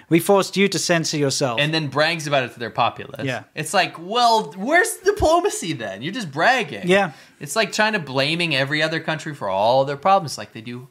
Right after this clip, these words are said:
Speaker 2: over and over again.
Speaker 1: Yeah.
Speaker 2: I put up an Instagram post. It's like, how many times they've done this. It's like, well, uh,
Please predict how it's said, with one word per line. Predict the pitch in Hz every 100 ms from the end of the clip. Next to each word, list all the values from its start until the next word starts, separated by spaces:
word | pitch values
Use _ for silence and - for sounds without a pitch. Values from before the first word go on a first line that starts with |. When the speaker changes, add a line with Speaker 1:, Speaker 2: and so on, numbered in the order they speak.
| _
Speaker 2:
over | 113 107 107 120 120
and | - 127
over | 170 143
again. | 110 101 151
Speaker 1:
Yeah. | 143
Speaker 2:
I |
put | 165
up | 143
an | 127
Instagram | 160 160 123 104
post. | - 98 98
It's | 110 -
like, | 110 104 _ _ _ _
how | - 147
many | 147 123
times | 147 131 120
they've | 110 104
done | 127 120
this. | 95 92
It's | 110 113
like, | 107 107 -
well, | 117 107 101 107 -
uh, | - 98 95